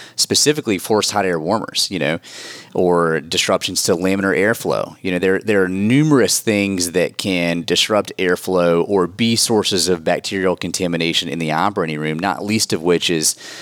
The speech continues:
you know, provider hands, whether that's the anesthesia team, the nursing staff, the C S Ts,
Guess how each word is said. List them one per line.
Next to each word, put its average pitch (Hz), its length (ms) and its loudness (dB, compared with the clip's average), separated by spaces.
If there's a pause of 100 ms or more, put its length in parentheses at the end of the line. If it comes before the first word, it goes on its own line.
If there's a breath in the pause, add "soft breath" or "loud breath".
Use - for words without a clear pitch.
(140 loud breath)
you 101 80 -4
know, 85 80 0
provider 85 460 0
hands, 82 400 -4
whether 85 180 2
that's 80 260 0
the - 140 -6
anesthesia 87 520 -2
team, 85 300 -4
the 80 80 -2
nursing 87 440 -2
staff, 80 480 -2
the - 100 -10
C 95 280 0
S 87 180 0
Ts, 82 560 -2